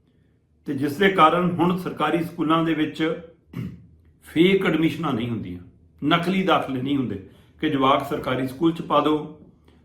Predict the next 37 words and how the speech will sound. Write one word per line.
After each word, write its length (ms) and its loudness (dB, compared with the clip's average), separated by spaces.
ਪੜ੍ਹਾਓ 360 4
ਆਪਣੇ 260 2
ਕਿਤੇ 260 -2
ਹੋਰ, 580 0
ਪੇਪਰ 280 -2
ਫਿਰ 120 -4
ਸਰਕਾਰੀ 320 -6
ਸਕੂਲ 200 -6
'ਚੋਂ 140 -2
ਦਵਾ 200 2
ਦਿਓ, 320 0
ਉਹਦੇ 120 -2
ਨਾਲ 120 -2
ਸਰਕਾਰੀ 380 -2
ਸਕੂਲ 220 -4
ਵਾਲੇ 120 2
ਮਾਸਟਰਾਂ 300 -2
ਨੂੰ 80 -2
ਲੱਗਦਾ 140 0
ਸਾਡਾ 200 -2
ਨਤੀਜਾ 380 -4
ਵਧੀਆ 260 0
ਹੋ 120 0
ਗਿਆ, 360 -4
ਮਾਂ 180 2
ਪਿਓ 100 2
ਨੂੰ 100 6
ਲੱਗਦਾ 180 2
ਕਿ 320 -6
ਸਾਡੇ 120 -2
ਕੋਲ 140 -4
ਸਰਕਾਰੀ 300 -6
ਸਰਟੀਫਿਕੇਟ 440 -4
ਬਣ 180 -2
ਗਿਆ, 200 0
ਹੈ 40 -4
ਨਾ, 280 -4